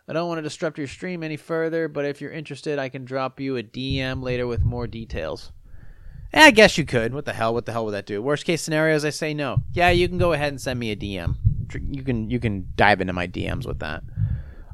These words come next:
Uh, uh, thank you for stopping by anyways. Anywho. So, yeah. Uh, okay, what time are we at?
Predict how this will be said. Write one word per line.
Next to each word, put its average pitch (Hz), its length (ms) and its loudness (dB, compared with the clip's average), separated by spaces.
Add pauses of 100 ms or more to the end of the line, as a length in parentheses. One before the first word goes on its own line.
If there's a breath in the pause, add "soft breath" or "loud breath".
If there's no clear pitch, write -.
Uh, 180 440 12 (340)
uh, 170 160 4
thank 208 260 2
you 202 80 0
for 185 160 2
stopping 165 300 6
by 143 160 10
anyways. - 400 6 (880)
Anywho. 104 280 -8 (880)
So, - 280 4
yeah. 202 300 6 (140)
Uh, 226 1400 2
okay, 180 500 -4
what 160 160 -10
time 165 240 -10
are 151 40 -8
we 151 160 -8
at? 123 320 -10